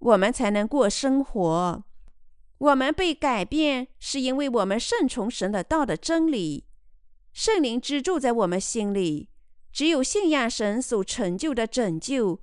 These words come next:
我们才能顺从真理。我们靠自己的肉体上的努力，不能改变自己。因为耶稣基督，神自己圣化和荣耀我们，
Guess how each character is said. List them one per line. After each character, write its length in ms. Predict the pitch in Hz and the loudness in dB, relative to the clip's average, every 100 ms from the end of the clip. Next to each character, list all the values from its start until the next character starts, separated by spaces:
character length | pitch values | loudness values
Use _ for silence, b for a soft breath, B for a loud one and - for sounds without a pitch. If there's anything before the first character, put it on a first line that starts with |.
| - - | -12 0
我 120 | 269 | 4
们 160 | 247 320 | 4 2
才 200 | 311 247 | 0 0
能 120 | 233 | -2
顺 320 | - 453 370 | -2 0 0
从 280 | 247 208 196 | 0 -2 -2
真 280 | - 339 320 | 0 2 2
理。 600 | 254 156 160 190 156 - - - - - - - - | 2 0 -2 -4 -6 -12 -20 -20 -20 -20 -20 -20 -6
我 160 | - 247 | 4 4
们 160 | 226 | 4
靠 240 | 262 349 285 | 2 2 0
自 180 | 359 285 | 0 -4
己 140 | 214 | 0
的 140 | 208 | 0
肉 180 | 226 320 | 2 -2
体 160 | - 190 | -2 -2
上 180 | 285 247 | -2 0
的 120 | 226 | 0
努 200 | 214 165 | 0 0
力， 320 | 226 240 214 | 0 -2 -4
不 140 | - | 0
能 180 | 370 247 | 2 2
改 280 | 240 269 180 | 0 -2 -2
变 220 | 254 220 | -2 -4
自 160 | - 247 | -4 -6
己。 420 | - 190 143 107 - - - - - - - - - | -6 -6 -6 -8 -16 -20 -20 -20 -20 -20 -20 -18 0
因 180 | 330 339 | 4 4
为 100 | 311 | 4
耶 220 | 302 302 | 4 2
稣 180 | 285 269 | 2 -2
基 220 | 240 233 | -2 0
督， 340 | 233 214 220 - - | 2 2 0 -6 -6
神 320 | - 254 277 | 0 2 2
自 160 | - | -2
己 180 | 302 220 | -2 -2
圣 320 | 226 403 330 | -2 0 0
化 320 | 262 339 294 247 | 0 0 2 0
和 200 | 247 208 | -2 0
荣 260 | 196 180 | 0 0
耀 180 | 254 320 | 0 2
我 200 | 226 175 | 2 2
们， 420 | 170 165 160 165 | 0 -2 -4 -6